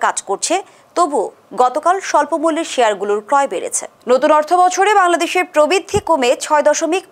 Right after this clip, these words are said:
পাঁচ শতাংশ হতে পারে বলে ধারণা করছে ফিচ সলিউশনস। রাশিয়া ইউক্রেন যুদ্ধের কারণে দ্রব্যমূল্য বেড়ে যাওয়ায় প্রবৃদ্ধির পূর্বাভাসও একশো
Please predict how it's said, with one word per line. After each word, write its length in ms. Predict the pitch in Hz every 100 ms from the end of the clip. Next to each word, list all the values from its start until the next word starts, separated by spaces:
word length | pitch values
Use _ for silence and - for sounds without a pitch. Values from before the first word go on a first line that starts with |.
| 254
পাঁচ 160 | 254 254
শতাংশ 300 | - 320 320 349 269
হতে 180 | 277 277
পারে 140 | 247 226
বলে 120 | 226 214 -
ধারণা 260 | 202 190 190
করছে 240 | 196 - 311 330 - -
ফিচ 180 | 359 349 -
সলিউশনস। 540 | 202 220 240 - 151 - - _ - - -
রাশিয়া 300 | 262 285 370 370
ইউক্রেন 280 | 370 359 339 254
যুদ্ধের 300 | 302 311 330
কারণে 260 | 294 311 262 302
দ্রব্যমূল্য 480 | 240 269 285 277 285 233
বেড়ে 180 | 220 240 277
যাওয়ায় 240 | 233 330 - - - -
প্রবৃদ্ধির 460 | 269 320 320 359 -
পূর্বাভাসও 640 | 262 269 302 339 - 202 - - _ 208 233
একশো 260 | - -